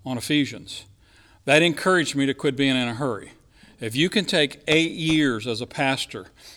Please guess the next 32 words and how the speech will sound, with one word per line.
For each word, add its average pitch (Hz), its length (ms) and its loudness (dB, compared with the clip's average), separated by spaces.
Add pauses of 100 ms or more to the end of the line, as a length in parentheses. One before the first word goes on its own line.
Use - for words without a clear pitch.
(160)
<laughs> 160 80 -2 (800)
and 139 180 -4
preach 143 380 0
once 151 340 2
a 175 80 2
week 139 460 0
and 127 340 2
never 160 380 4
get 156 340 0
through, 143 640 0
you 135 160 2
know, 120 180 0
and, 131 160 0
and, 135 320 2
and 131 260 0
just 151 280 2
at 123 80 -6
that 156 180 2
point, 120 280 -8
get 139 180 -2
through 139 240 -2
Ephesians, 117 640 -2 (520)
then, 135 920 0
you 127 160 -4
know, 117 320 -12 (400)
it's, 143 400 0
um, 123 400 0 (560)
and, 160 120 2
and 170 160 4
it's 165 220 0
kinda 208 240 2
like, 143 320 4